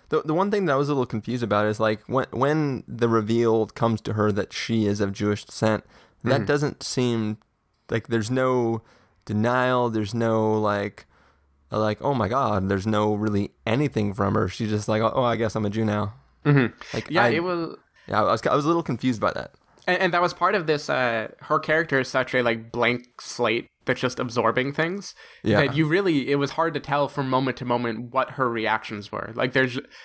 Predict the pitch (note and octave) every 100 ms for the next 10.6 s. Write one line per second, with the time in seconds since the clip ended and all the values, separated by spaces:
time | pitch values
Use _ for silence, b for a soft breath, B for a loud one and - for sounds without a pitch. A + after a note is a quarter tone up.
0 | B D3 C3+ C#3+ - G#3 E3 C#3+ - C3
1 | A#2+ B2+ A#2+ A#2 A2+ - A#2+ A2+ G#2+ -
2 | - - b b b C3+ B2 A#2+ B2 A#2
3 | C#3 B2+ B2 D3 D3 C3+ A#2 G#2+ - B2+
4 | A2+ B2 - - - - b b b b
5 | b _ _ _ _ _ _ - - -
6 | C#3+ C#3 C3+ B2 A#2 A2+ A2+ A#2 A#2 A#2+
7 | G#2+ G2+ A2 A#2 - B2+ B2+ A#2+ A#2 B2+
8 | A#2+ C3+ A#2+ A#2 A2+ G#2+ A2+ - - A#2+
9 | A#2+ A#2+ A2+ A2 A2+ A#2 A2+ G#2+ - G2+
10 | G#2 A#2+ A2 G#2 G#2+